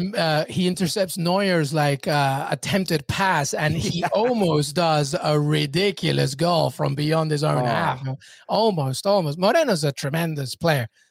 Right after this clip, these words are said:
Speaker 1: Amazing. What I thought was interesting, Michael, was when I'm looking at these stats, Bayern Munich, like I said, like, they had twenty-two shots.
Speaker 2: Mm-hmm.
Speaker 1: But from that, only four on target, right? So you could see the philosophy there from Unai Emery. He's like, "Look, Bayern's gonna come at us.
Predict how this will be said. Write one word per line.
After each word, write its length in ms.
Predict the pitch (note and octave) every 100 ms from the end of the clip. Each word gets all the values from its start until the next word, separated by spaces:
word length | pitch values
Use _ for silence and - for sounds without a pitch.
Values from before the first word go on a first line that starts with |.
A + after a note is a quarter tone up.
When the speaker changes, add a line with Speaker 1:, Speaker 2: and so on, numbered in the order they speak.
| -
Speaker 1:
Amazing. 400 | C#3+ F#3 E3 D3
What 160 | F3 C#4
I 80 |
thought 220 | F#4 D#4 G#3
was 140 | E3+
interesting, 460 | A3+ F#3 D3 - D3+
Michael, 320 | C#3+ - C#3+
was 160 | C#3+
when 100 | D3
I'm 120 | D#3 F#3+
looking 260 | G3 F3+
at 140 | D3 B2
these 180 | B2 -
stats, 380 | F#3 A#2+ - - _ _ _ _ - - D#3+
Bayern 200 | F#3+ F#3+
Munich, 240 | G#3 E3
like 180 | D3+ D3
I 60 | C3+
said, 260 | - F3+
like, 220 | C#3 B2 - -
they 120 | C3+
had 180 | C3 -
twenty-two 480 | E3 D#3+ D3 D#3 D3
shots. 460 | - D#3 D3 - - -
Speaker 2:
Mm-hmm. 300 | G2 F#2+ C3+ -
Speaker 1:
But 100 | C#3
from 260 | G3 E3+
that, 200 | F3 B3+ F3
only 200 | F#3+ E3+
four 420 | - F#3 F3 D#3
on 120 | C#3+
target, 500 | - F#3+ E3 B2+ G#2 -
right? 280 | C3 E3
So 80 | D#3
you 180 | D#3 D#3+
could 140 | D3 E3
see 240 | - A3
the 120 | G3+ E3+
philosophy 580 | D3+ E3 D#3+ C#3 D3+ C#3+
there 140 | C#3+
from 140 | D3 D3
Unai 200 | C#3+ C#3+
Emery. 200 | C3 B2
He's 120 | A#2+
like, 120 | C3+
"Look, 200 | D#3+ C#3+
Bayern's 320 | C3 E3+ A3+ A#3
gonna 180 | A3 F#3+
come 260 | - E3
at 120 | B2
us. 200 | G2+ -